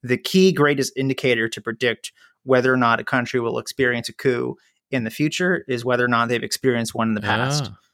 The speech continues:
Speaker 1: So
Speaker 2: Yeah.
Speaker 1: basically, if you previously experienced a coup, you're a lot more likely to experience one again, um, in the future. And this region has been kind of, you know,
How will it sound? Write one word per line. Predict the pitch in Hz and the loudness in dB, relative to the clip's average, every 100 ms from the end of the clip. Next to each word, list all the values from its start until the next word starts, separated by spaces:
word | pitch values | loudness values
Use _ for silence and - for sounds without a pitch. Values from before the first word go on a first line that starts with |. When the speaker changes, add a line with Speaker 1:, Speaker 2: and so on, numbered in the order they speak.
| _ _ - | _ _ -6
Speaker 1:
So | - 131 | 2 2
Speaker 2:
Yeah. | |
Speaker 1:
basically, | 117 135 139 143 135 127 | 4 4 2 2 2 4
if | 139 139 | 0 0
you | 135 | -2
previously | - 170 165 - 156 | 4 6 6 4 0
experienced | - 160 156 - | 2 0 0 -2
a | - | 0
coup, | 185 156 123 127 | 4 6 4 2
you're | 131 131 | 0 2
a | |
lot | 131 127 | 4 2
more | 135 135 | 2 2
likely | 127 127 - 127 | 2 2 0 -2
to | 127 | -2
experience | - - 127 123 - | -2 -2 0 0 -2
one | 117 117 | -2 -4
again, | 117 117 113 113 113 - - - - | -4 -2 0 0 -2 -6 -20 -20 0
um, | 123 110 107 113 117 _ | 2 4 2 -2 -8 _
in | 151 | -2
the | 143 | 2
future. | 240 160 - - | 2 2 -2 -4
And | 143 131 127 127 | 0 0 0 2
this | 170 170 - - - 143 151 _ - _ _ _ _ - | 4 4 4 2 0 -8 -20 _ -20 _ _ _ _ -4
region | 143 180 147 151 | 2 4 4 2
has | 143 131 | 2 2
been | 143 | 0
kind | - 151 139 | 2 2 2
of, | 127 - | 0 -2
you | 147 131 | -2 0
know, | 120 113 | 2 0